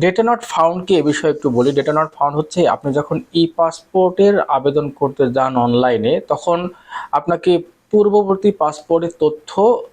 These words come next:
অনলাইন আবেদনের সময় দিতে হয়। তো অনেক সময় দেখা গেল যে, আহ, সিস্টেমের ত্রুটির কারণে পূর্ববর্তী পাসপোর্টের তথ্য অটোমেটিক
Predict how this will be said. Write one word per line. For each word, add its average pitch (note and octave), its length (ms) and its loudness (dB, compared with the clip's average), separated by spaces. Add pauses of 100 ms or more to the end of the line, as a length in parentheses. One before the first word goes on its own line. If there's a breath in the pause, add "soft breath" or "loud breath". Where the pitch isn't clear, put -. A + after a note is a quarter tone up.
(200)
অনলাইন C#3 380 0
আবেদনের B2+ 420 0
সময় G3+ 480 -2 (540)
দিতে D3 200 0
হয়। G#2+ 280 -4 (600 soft breath)
তো F3+ 340 2
অনেক F#3 280 0
সময় A3 280 2
দেখা E3 240 -2
গেল F3 240 0
যে, F3+ 280 2
আহ, C3 340 2
সিস্টেমের F#3+ 520 -2
ত্রুটির E3+ 500 -2
কারণে E3+ 480 0 (140)
পূর্ববর্তী F3 460 2
পাসপোর্টের D3+ 560 -4
তথ্য D#3 200 -6
অটোমেটিক D#3+ 640 -2